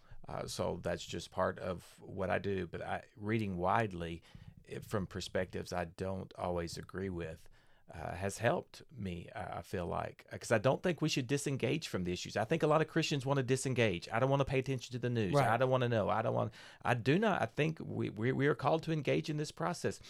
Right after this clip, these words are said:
Speaker 2: Yeah.
Speaker 1: But what a, what a, what a unique opportunity we have to engage in a way that's distinct from the culture.
Speaker 2: Right.
Speaker 1: Yeah.
Speaker 2: Yeah, and that, that's it.
Speaker 1: Yes.
Speaker 2: How can you and I,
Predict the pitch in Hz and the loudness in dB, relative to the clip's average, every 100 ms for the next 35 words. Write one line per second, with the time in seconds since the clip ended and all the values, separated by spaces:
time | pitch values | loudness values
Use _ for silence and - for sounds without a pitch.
0 | - 120 127 160 156 233 202 143 196 160 | -6 -4 2 6 8 8 8 6 6 6
1 | - 156 196 143 123 131 127 143 160 117 | 4 4 4 2 2 0 2 2 2 2
2 | 120 131 143 131 117 139 127 110 - 117 | 0 0 -2 0 0 2 2 0 0 0
3 | 101 117 139 123 107 113 110 104 101 98 | 0 0 0 0 0 2 2 -2 -6 -6
4 | - 135 - 107 98 139 135 - - 139 | -4 -4 -2 -4 0 0 0 -4 0 6
5 | 139 113 - - - - - - - 180 | 6 6 -6 -18 -20 -20 -20 -8 8 10
6 | 143 151 185 196 196 226 240 226 170 - | 10 10 10 12 12 12 12 12 6 6
7 | 127 - 214 254 190 151 160 214 185 147 | 0 6 8 8 6 6 8 10 10 10
8 | 131 131 127 | 6 4 2